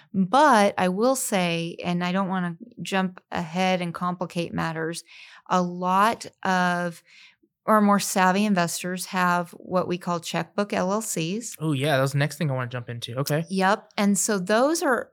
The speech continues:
Speaker 1: are actually set up on our end as a business account.
Speaker 2: So they're not I R As because checkbook L L Cs are held in I R As, but people assume it's gonna be an I R A custodial account.
Speaker 1: Right. And it's, the d-, form is different than our custodial form.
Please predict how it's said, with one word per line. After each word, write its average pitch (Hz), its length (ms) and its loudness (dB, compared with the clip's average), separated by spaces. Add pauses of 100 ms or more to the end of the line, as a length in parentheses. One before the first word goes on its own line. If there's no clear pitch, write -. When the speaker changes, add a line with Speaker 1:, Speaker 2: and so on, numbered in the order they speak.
(220)
Speaker 1:
are 196 420 2
actually 208 920 0 (320)
set 208 280 0
up 220 260 4
on 202 180 2
our 190 180 0
end 190 220 -2
as 190 140 -6
a 180 40 -4
business 220 400 -4
account. - 520 -8
Speaker 2:
So - 160 -2
they're 143 160 4
not 151 320 2
I 143 140 0
R 127 140 -2
As 120 220 -6
because 123 460 -4 (240)
checkbook 147 320 -2
L 151 100 2
L 151 80 2
Cs 175 260 -2
are 135 60 0
held 151 640 4
in 135 140 0
I 120 180 0
R 107 140 -4
As, - 320 -10 (300)
but 120 220 0
people 151 280 -2
assume 175 460 2
it's - 140 -2
gonna 131 160 -4
be 131 120 -4
an 123 80 -4
I 131 180 -2
R 127 120 2
A 123 80 0
custodial 131 460 -2
account. - 320 -14 (640)
Speaker 1:
Right. 190 280 2
And 190 140 0
it's, 190 160 -4
the 190 360 -2
d-, 175 160 -6
form 220 360 0
is 240 160 0
different 233 440 0
than 180 160 0
our 175 120 -2
custodial 170 680 -2
form. - 520 -8